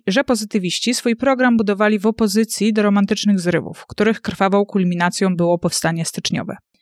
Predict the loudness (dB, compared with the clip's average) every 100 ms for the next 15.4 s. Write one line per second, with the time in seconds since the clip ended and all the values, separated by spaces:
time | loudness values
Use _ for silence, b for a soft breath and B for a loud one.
0 | b b b b b -2 0 0 0 2
1 | 2 2 2 4 4 2 0 -4 -2 -2
2 | 0 0 0 0 2 4 4 4 4 0
3 | -4 0 0 2 0 2 0 2 2 2
4 | 0 -2 0 0 0 -2 0 0 2 2
5 | 2 0 0 -2 -2 0 0 -2 -6 -2
6 | -2 0 0 -2 -2 -4 -6 -8 -6 -8
7 | -8 -14 _ _ _ b b b b b
8 | b -2 0 2 0 0 0 2 2 2
9 | 0 _ -18 -2 2 2 2 0 0 0
10 | 0 0 0 2 2 0 0 2 2 0
11 | 0 0 0 -2 -2 0 0 0 -2 -2
12 | 0 2 2 0 0 -4 -2 -4 0 0
13 | 0 0 0 2 2 2 0 0 -2 -2
14 | -2 0 2 2 0 0 -2 0 -2 -2
15 | -4 -6 -8 -12